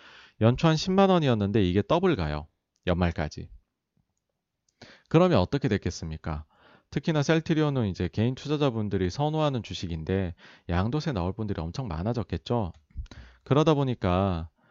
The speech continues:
이제 십이 월 중순부터 해가지고서 개인 순매도가 엄청나게 나옵니다. 특히나 이때는 십칠 년도에는 십이 월 이십팔 일이 폐장일이었어요. 그럼 주식이 이제 이 일 뒤에 결제되니까는 이십육 일에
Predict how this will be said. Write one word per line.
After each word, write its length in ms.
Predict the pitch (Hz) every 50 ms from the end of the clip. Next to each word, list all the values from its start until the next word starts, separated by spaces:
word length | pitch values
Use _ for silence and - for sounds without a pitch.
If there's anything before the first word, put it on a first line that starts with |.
| _ _ _ _ _ _
이제 160 | 101 95 107
십이 260 | 98 - - 160 151 170
월 120 | 170 165
중순부터 600 | - - 113 107 113 139 151 151 147 143 - - 123
해가지고서 720 | 110 104 113 101 98 85 87 85 - 120 117 110 92 85 - _ _ _ _ _
개인 360 | - - 101 101 123 143 156 156
순매도가 540 | - - 156 151 156 156 156 156 143 127
엄청나게 680 | 120 123 135 147 165 175 175 - - 196 190 190 175 139
나옵니다. 560 | 92 80 78 78 80 80 76 78 78 76 - _ _ _ _ _ _ _ _ _ _ -
특히나 680 | - 170 - - 185 151 117 101 101 107 98 82 76 - _ _ _ _ _ _ _ _ -
이때는 680 | 113 113 - - 160 160 165 165 160 160 156 156 160
십칠 280 | 147 - - - - 180
년도에는 340 | 180 180 175 160 143 127 127
십이 200 | - - 151 165
월 100 | 156 110
이십팔 420 | 101 104 117 - - - 180 175
일이 120 | 170 160 156
폐장일이었어요. 1040 | - - - 180 - 190 180 165 123 - 85 78 78 - - 85 82 92 92 90 - _ _ _ _ _ _ _
그럼 200 | - 143 139 123
주식이 360 | - 143 147 156 147 135 117
이제 280 | 95 82 92 90 87 -
이 140 | - 101 113
일 160 | 135 147 147
뒤에 160 | 143 139 135
결제되니까는 1000 | - - 87 87 - 107 101 82 87 82 82 - - 80 76 78 80 78 78 80 _ _ _ _ - - - _ _
이십육 540 | - 120 143 - 175 165 127 95 104 117 131
일에 380 | 147 151 147 151 151 156 170